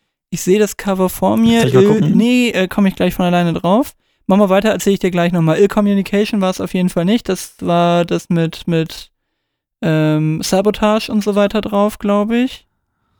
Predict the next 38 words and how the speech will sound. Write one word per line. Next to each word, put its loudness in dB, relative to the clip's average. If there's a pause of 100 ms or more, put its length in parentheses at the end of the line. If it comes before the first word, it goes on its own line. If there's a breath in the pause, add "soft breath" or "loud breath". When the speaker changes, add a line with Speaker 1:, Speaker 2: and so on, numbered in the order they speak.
(160)
Speaker 1:
Intergalactic 0
Speaker 2:
Ja. -
Speaker 1:
war, 0 (1500)
hab 0
ich 4
auf -2
jeden 2
Fall 2
auf -2
Vinyl 4 (100)
und 2
auf -6
C -6
D 2 (300)
und 2
ist -2
auch 0
auf 0
der -2
Anthology -2
C -2
D, 2
die 0
ich -6
hab, -6
ist -8
das -6
auch 0
noch 2
mit -6
drauf. -6
Also 0
Intergalactic -2
hab -2
ich -6
gefühlte -2
hundert -2
Mal. -2